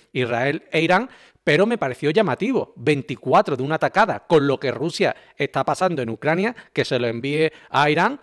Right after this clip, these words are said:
Pero claro, me plantea este escenario que los israelíes están, eh, dispuestos a lanzarle una bomba atómica, y es que no es que le tengas que mandar veinticinco Su treinta y cinco, es que le tienes que mandar allí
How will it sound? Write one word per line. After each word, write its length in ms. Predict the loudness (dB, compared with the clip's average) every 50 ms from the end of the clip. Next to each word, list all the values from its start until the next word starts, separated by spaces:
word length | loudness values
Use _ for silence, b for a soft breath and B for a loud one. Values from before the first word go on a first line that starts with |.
| _
Pero 160 | -10 -8 -6 -2
claro, 520 | 2 6 6 8 8 6 4 0 -10 -20 -14
me 140 | -10 -10 -6
plantea 440 | -2 -2 -4 -4 -2 -2 0 0
este 160 | 0 0 0 -2
escenario 500 | -2 0 0 2 2 2 2 2 2 0
que 160 | 2 0 0
los 300 | 2 2 0 0 -2 -2
israelíes 560 | 0 0 0 0 0 0 0 2 2 2 2
están, 260 | 2 2 -2 -2 -2 -4 B B B B
eh, 280 | B 0 2 2 2 2
dispuestos 380 | 0 -2 0 2 2 2 2 2
a 40 | -2
lanzarle 380 | -2 -2 -2 -2 -2 0 0
una 160 | 0 0 0 0
bomba 480 | 0 2 2 4 4 6 6 6 4
atómica, 500 | 4 2 2 0 0 0 -2 -2 -2 -4 -4 B B B
y 140 | B -2 -2
es 60 | 0 2
que 120 | 2 2
no 120 | 2 2
es 40 | 0
que 120 | 0 0 -2
le 40 |
tengas 220 | 0 0 -2 -2 -4
que 80 | -4
mandar 360 | -2 -2 0 2 2 2 2 0 B B B
veinticinco 680 | B -2 -2 -2 -2 -4 -6 -4 -4 -4 -4 0 -2 -2
Su 140 | -2 0 -2
treinta 220 | -2 -2 -2 -2
y 20 |
cinco, 260 | -4 -4 -2 0 -2 -2
es 60 | -2
que 80 | -2
le 60 | -4 -4
tienes 160 | -4 -4 -6
que 80 | -6 -6
mandar 260 | -6 -4 0 2 2
allí 240 | 4 4 2 2